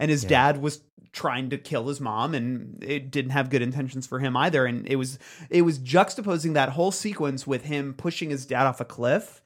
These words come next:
Speaker 1: And then, and so I do agree that, like, maybe it was doing that to show this is why he would distrust the kid, et cetera,
Speaker 2: Right,
Speaker 1: et cetera.
Speaker 2: right.
Speaker 1: But I read it more as, like, well, this is, it's a similar situation in that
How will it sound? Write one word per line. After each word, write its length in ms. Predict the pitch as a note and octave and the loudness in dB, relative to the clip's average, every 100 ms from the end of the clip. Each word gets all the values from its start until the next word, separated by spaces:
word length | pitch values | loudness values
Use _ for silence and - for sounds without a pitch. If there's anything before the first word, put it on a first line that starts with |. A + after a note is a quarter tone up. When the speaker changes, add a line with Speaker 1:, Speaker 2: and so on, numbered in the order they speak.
| - - - - | -20 -20 -14 -4
Speaker 1:
And 160 | D3+ | 0
then, 240 | D#3 D3 D3 | 2 0 -2
and 520 | - C#3+ - D#3+ D#3 | -4 -6 -4 -2 -2
so 420 | - F#3+ F3+ - - - - | 4 8 8 4 -6 -6 4
I 100 | F#3 | 6
do 200 | E3+ A#3+ | 6 4
agree 320 | D3 D#3+ F#3 | 4 2 4
that, 200 | F3+ E3 | 6 6
like, 240 | D#3+ C#3 | 6 4
maybe 600 | D3 C#3+ C#3 D3+ C#3+ - - | 2 0 2 2 0 -2 -8
it 120 | D3 C#3 | -12 -6
was 280 | D3 B2 | -6 -6
doing 300 | B2 C3+ B2+ C3 | -4 -2 -2 0
that 300 | B2+ B2 - | -2 -2 -6
to 500 | C#3+ B2+ B2 A#2+ - | -2 -2 -2 -4 -6
show 460 | - - C3 B2 | -6 0 0 0
this 280 | A#2+ B2+ B2+ | -2 -4 -6
is 160 | B2+ B2 | -8 -4
why 280 | B2 A#2 B2+ | -2 0 0
he 160 | C3+ | 0
would 180 | A#2+ A#2 | -2 -4
distrust 540 | A2+ - - A#2 - | -10 -12 -10 -8 -8
the 80 | - | -10
kid, 280 | - F#3 G3 | -4 -4 -4
et 120 | F#3 | -2
cetera, 240 | A#2 - F3+ | 0 2 2
Speaker 2:
Right, 40 | |
Speaker 1:
et 40 | F#3 | 0
cetera. 280 | G3+ G#3 A3 | 2 2 2
Speaker 2:
right. 40 | G#3+ - - - | -2 -10 -16 -10
Speaker 1:
But 640 | C3 F3+ F#3+ D3 B2+ - - | 4 6 8 8 4 -6 2
I 200 | C#3+ D3+ | 6 6
read 200 | C#3+ C#3 | 6 4
it 140 | C3+ | 4
more 280 | C#3 C3 C3 | 2 2 4
as, 240 | B2+ A2+ A#2+ | 2 0 0
like, 280 | A2+ A2 - | 0 0 -4
well, 140 | C3+ B2 | -4 -2
this 200 | C3 C#3 | -4 -8
is, 140 | B2 | -8
it's 240 | - - | -8 -8
a 40 | C3+ | -8
similar 360 | - D3 C3 | -6 -4 -4
situation 500 | B2+ C3+ C3+ B2+ - | -4 -4 -2 -2 -2
in 120 | A#2+ B2 | -4 0
that 260 | A#2+ A#2+ | 0 -2